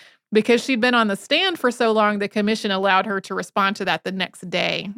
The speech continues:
And when she did, she explained what we said earlier, that it had been a desperate effort to flatter him and get him to help her publish her book.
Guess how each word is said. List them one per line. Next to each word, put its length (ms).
And 160
when 80
she 100
did, 300
she 140
explained 760
what 140
we 60
said 180
earlier, 380
that 100
it 60
had 100
been 100
a 60
desperate 480
effort 340
to 80
flatter 440
him 320
and 120
get 140
him 160
to 80
help 240
her 100
publish 360
her 100
book. 460